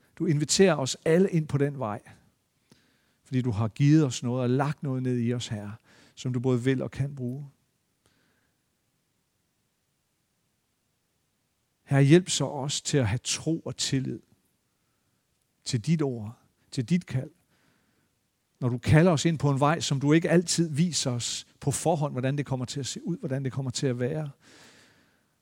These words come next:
Og når vi bliver grebet af uro eller ængstelse, Herre, når vi bliver utrygge,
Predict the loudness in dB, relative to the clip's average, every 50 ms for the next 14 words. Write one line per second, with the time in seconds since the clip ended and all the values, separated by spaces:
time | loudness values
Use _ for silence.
0 | _ _ -6 -2 0 2 4 4 4 6 4 4 4 4 4 4 4 4 4 2
1 | 2 2 0 0 0 0 -2 -4 -2 0 0 0 0 0 -2 -4 -4 -4 -6 -8
2 | -8 -10 -10 -10 -10 -10 -12 -12 -10 -10 -10 -8 -10 -14 -16 -18 _ _ -20 _
3 | _ _ _ _ _ _ -20 -20 _ _ _ _ _ _ _ _ _ _ -6 -2
4 | -2 4 6 8 8 8 6 4 2 0 -2 -4 -8 -12 -14 -18